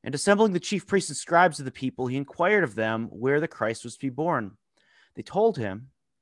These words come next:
"In Bethlehem of Judea, for so it is written by the prophet,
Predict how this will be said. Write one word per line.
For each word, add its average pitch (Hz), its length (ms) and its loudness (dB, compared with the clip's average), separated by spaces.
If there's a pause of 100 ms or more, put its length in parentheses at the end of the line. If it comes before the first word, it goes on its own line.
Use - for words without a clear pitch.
"In 113 120 -6
Bethlehem 151 420 6
of 123 140 -2
Judea, 135 500 0 (340)
for 123 140 -8
so 175 220 4
it 185 60 4
is 165 120 0
written 139 220 2
by 127 80 2
the 123 100 -2
prophet, 147 540 0